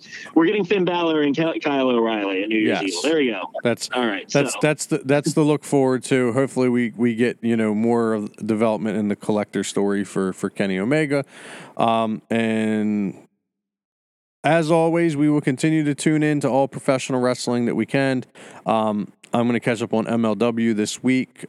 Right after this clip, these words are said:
Speaker 2: Uh, same thing with Ring of Honor and, uh, New Japan. Obviously, I'm gonna start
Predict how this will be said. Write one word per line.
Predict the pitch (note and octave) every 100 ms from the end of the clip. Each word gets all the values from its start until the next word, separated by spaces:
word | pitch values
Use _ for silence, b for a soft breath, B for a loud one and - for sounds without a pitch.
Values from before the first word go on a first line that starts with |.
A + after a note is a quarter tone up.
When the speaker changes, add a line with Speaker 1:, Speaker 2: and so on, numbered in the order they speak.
| -
Speaker 2:
Uh, | G#2 G2+ G2 F#2+ F#2+
same | - A#2+ G#2+
thing | A#2
with | A2
Ring | A2 G#2+
of | G2+ -
Honor | C#3 D3 C#3 C3 - B B B B
and, | - A2+ A2 G#2+ G2
uh, | A2 G#2+
New | A2+ A#2+
Japan. | A#2+ - C#3 B2 A#2+ G#2
Obviously, | A2+ G#2+ - A2+ G#2+
I'm | F#2+ A2
gonna | G#2
start | - G#2+